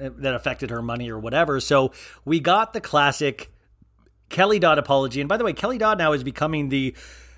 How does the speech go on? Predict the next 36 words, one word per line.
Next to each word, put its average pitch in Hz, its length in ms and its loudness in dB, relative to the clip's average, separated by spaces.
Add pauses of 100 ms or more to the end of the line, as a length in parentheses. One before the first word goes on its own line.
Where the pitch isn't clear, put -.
reality 220 540 2
show 160 200 0
version 135 340 0
of 127 120 -4
Chrissy 143 280 0
Teigen 120 520 0
in 135 140 -6
terms 120 420 -4 (560)
of 139 140 -2
how, 151 320 6
just 151 300 -2
the 190 80 -2
amount 139 680 -2
of 127 140 -4
apologies. 107 560 -2
In 120 60 -4
fact, 156 220 0 (260)
you 202 180 0
could 302 100 2
do 220 120 4
a 165 40 4
greatest 160 340 0
hits - 160 -6
album 139 320 4
with 120 100 -4
just - 200 -8
Kelly 139 240 -4
Dodd 120 160 0
apologies 98 580 -6
at 92 80 -12
this 101 160 -6
point. 95 260 -10
So 107 80 -2
here 226 320 2
is 143 240 -2
her 143 340 2